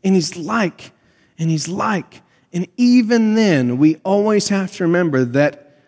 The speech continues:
he is like those things, but he is more than those things. And then when it comes down to relating to God, we say, "You know what?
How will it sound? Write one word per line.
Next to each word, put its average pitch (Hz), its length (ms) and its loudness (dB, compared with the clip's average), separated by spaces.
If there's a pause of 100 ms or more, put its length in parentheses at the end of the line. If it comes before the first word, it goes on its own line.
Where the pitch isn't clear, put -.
(560)
he - 300 -6
is 135 260 -2
like 170 480 -4
those 120 280 -4
things, 107 340 -12
but - 120 -20
he 131 260 -6
is 113 140 -4
more 110 600 -6
than - 160 -20
those - 260 -20
things. 131 120 -20 (1600)
And 156 160 4
then 196 100 4
when 220 120 0
it 214 120 -8
comes 190 280 0
down 175 220 0
to 175 120 -6
relating 180 460 2
to 165 80 -4
God, 143 180 2
we 143 80 0
say, 156 140 0
"You 160 100 2
know 208 160 4
what? 233 220 2